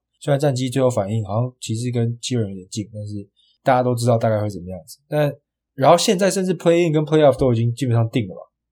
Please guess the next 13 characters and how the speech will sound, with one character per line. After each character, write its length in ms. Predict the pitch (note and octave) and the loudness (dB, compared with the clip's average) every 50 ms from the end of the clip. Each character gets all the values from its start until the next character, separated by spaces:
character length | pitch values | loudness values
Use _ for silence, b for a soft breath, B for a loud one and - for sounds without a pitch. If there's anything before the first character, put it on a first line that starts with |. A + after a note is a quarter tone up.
| _ | _
除 200 | - - A#2+ A#2 | -8 -4 0 2
了 200 | A#2+ A#2+ A#2+ A#2 A#2 | 2 4 4 2 2
就 60 | A2+ A#2+ B2 | 0 -2 -8
是 200 | B2 B2 B2 B2 A#2+ | -6 -2 0 0 2
六 220 | A#2+ C3+ B2+ A#2 | 2 2 2 2
七 300 | A2 - - A#2 A2+ A2+ | 0 -2 -2 -2 -2 -2
名 180 | A2 G#2+ F2+ E2 - - - _ _ _ _ _ - | -2 -4 -8 -12 -16 -20 -20 _ _ _ _ _ -8
还 140 | - A2 C#3 | -4 -4 -2
有 220 | E3+ F3+ D#3+ C#3 B2+ | 0 0 0 0 -2
机 200 | - - F#3 F#3 | -2 -4 -4 -4
会 300 | F#3 G#3 F#3+ D#3+ C#3+ C#3 | -2 -2 -4 -4 -6 -8
没 140 | - G2+ G2 | -8 -8 -6
有， 240 | G2 F#2 F2+ F#2 | -6 -8 -10 -12